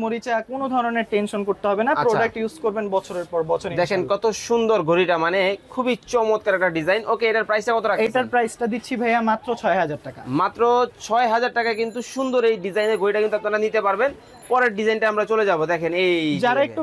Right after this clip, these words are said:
Speaker 1: বেসিকের মধ্যে চান, মেটালের ঘড়ি, একটু রিজনেবল প্রাইস হবে প্লাস দেখতেও সুন্দর হবে,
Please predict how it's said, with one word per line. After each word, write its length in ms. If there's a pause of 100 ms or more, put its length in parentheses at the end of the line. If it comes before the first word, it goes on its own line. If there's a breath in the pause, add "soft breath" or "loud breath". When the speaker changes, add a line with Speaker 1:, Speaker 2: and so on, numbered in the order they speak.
(100)
Speaker 1:
বেসিকের 640
মধ্যে 200 (100)
চান, 160 (120)
মেটালের 420
ঘড়ি, 180 (140)
একটু 140 (160)
রিজনেবল 480 (120)
প্রাইস 320
হবে 120 (100)
প্লাস 160 (160)
দেখতেও 340 (140)
সুন্দর 320
হবে, 120